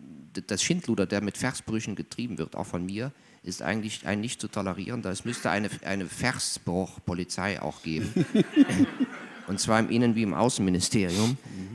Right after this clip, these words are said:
Speaker 1: Ähm, weil, weil das sind, ähm, Grenz-, Grenzmarkierungen, äh, der Wahrnehmung und, und der Si-, auch der Sinnhorizonte, der
Speaker 2: Mhm.
Speaker 1: Wahrnehmung als Sinnhorizonte. Und dass der Mond rechts außen steht, ist,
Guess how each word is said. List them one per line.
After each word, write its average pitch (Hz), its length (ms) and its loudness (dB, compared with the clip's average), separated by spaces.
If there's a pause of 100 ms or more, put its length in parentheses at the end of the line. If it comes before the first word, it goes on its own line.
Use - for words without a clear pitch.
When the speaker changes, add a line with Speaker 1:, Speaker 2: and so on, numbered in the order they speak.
(140)
Speaker 1:
Ähm, 104 340 4 (380)
weil, 131 360 6 (200)
weil 123 160 4
das 135 220 -2
sind, 131 320 -6
ähm, 113 240 -2
Grenz-, 131 580 -4
Grenzmarkierungen, 117 1300 -6
äh, 98 180 -4
der 95 200 -6
Wahrnehmung 87 540 -4
und, - 280 -10
und 85 180 -8
der 85 100 -4
Si-, - 160 -12
auch 98 140 -6
der 92 140 -6
Sinnhorizonte, - 880 -8
der 85 160 -8
Speaker 2:
Mhm. 82 40 -6
Speaker 1:
Wahrnehmung 131 520 -4 (160)
als 117 340 -2
Sinnhorizonte. 85 840 -8 (380)
Und 82 100 -8
dass 101 120 -2
der 101 120 -2
Mond 127 340 0
rechts 113 260 -6
außen 113 320 -6
steht, 107 240 -8
ist, - 220 -8